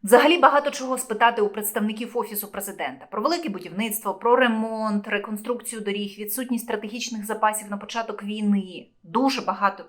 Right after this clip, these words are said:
питань щодо того, щодо початку війни і так далі. І взагалі щодо війни. Відсутність зимової військової форми, про яку волонтери кричали ще з травня, але дякувати партнерам привезли з усього світу. Просто по нитці, так?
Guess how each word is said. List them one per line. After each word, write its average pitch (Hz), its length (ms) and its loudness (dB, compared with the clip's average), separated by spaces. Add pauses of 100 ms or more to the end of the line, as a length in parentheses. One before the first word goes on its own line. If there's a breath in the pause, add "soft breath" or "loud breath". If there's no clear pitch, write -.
питань 262 360 2 (200)
щодо - 380 -2
того, - 480 -2 (300)
щодо 208 280 -2
початку 202 460 -6
війни 214 240 0
і 226 160 -10
так 202 240 -4
далі. 147 240 -2
І - 100 -14
взагалі 208 440 -4
щодо 165 280 -16
війни. - 280 -20 (460 loud breath)
Відсутність 240 480 0
зимової 214 420 0
військової 196 460 -4
форми, 185 420 -6
про 190 100 -8
яку 190 180 -10
волонтери 190 440 -6
кричали 202 440 -8
ще - 160 -14
з - 80 -8
травня, 170 400 2
але 185 180 -6
дякувати 196 480 2
партнерам 185 540 -6
привезли 180 400 -6
з 175 80 -16
усього 175 320 -10
світу. - 380 -18
Просто 240 280 4
по 208 140 0
нитці, - 500 0
так? - 300 0